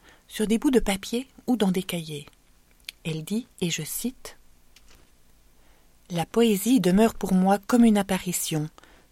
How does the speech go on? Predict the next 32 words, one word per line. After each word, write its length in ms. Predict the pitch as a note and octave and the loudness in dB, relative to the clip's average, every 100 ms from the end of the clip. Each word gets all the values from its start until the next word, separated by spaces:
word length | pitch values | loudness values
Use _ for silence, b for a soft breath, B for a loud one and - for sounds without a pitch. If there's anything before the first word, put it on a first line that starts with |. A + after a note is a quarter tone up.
| - | -4
une 160 | F3 F#3 | 0 0
attention 580 | G3 A3 - - A#3+ | 0 -2 -2 -2 -2
portée 380 | C4 G3 - G#3 | -2 -6 -6 -4
à 80 | F#3 | -4
l'infime, 720 | D#3+ F3+ - - D#3+ D#3+ D#3+ - B B B B | -2 -4 -4 -8 -6 -6 -8 -12 B B B B
comme 160 | B3+ A3 | 0 2
le 80 | |
surgissement 680 | D#3+ - C4 G#3+ A3 - G#3+ | 0 -2 -2 -4 -4 -2 0
d'un 180 | F#3+ F3+ | 0 0
éclat 280 | F#3+ F3 D#3+ | -2 -4 -6
fugace 600 | - G#3 F3+ F3+ - - - | -6 -6 -4 -6 -8 -12 -10
au 80 | |
cœur 300 | D3+ - F#3+ | -10 -6 -6
de 100 | F3+ | -4
nos 140 | F3+ F3 | -4 -4
vies. 320 | - D#3+ D#3+ _ _ _ _ b b b b b b | -8 -14 -16 _ _ _ _ b b b b b b
L'éclosion 560 | F#3+ F#3+ G3 G#3 F#3+ F#3 | -6 -4 0 2 2 2
d'invisibles 640 | G3 G#3+ G#3 F#3+ G3+ F3 | 2 0 -2 -4 -4 -4
soleils. 640 | - - E3 D#3 D#3 D3 _ _ _ _ _ _ b b b b b | -4 -4 -6 -8 -10 -14 _ _ _ _ _ _ b b b b b
Peut-être 380 | F#3 C4 - F#3 | 0 0 0 -4
à 20 | |
cet 240 | - F#3+ | -4 -4
instant-là, 520 | G#3 - G3 F3+ F#3+ A3 _ - | -2 -2 -2 -2 -2 -6 _ -10
les 140 | F3 F3 | -4 0
mots 140 | G#3 | 0
peuvent-ils 400 | G3+ F#3 - F3+ | -2 -6 -4 -4
saisir 400 | - F#3+ F#3+ F#3+ | -2 -2 -2 -4
quelque 260 | - - F#3 | -8 -8 -6
chose 320 | - C4 F3+ | -4 -6 -6
de 100 | D#3+ | -8
ce 160 | - | -6
jaillissement. 560 | E3+ E3 D#3+ - - D#3 | -6 -6 -8 -10 -8 -10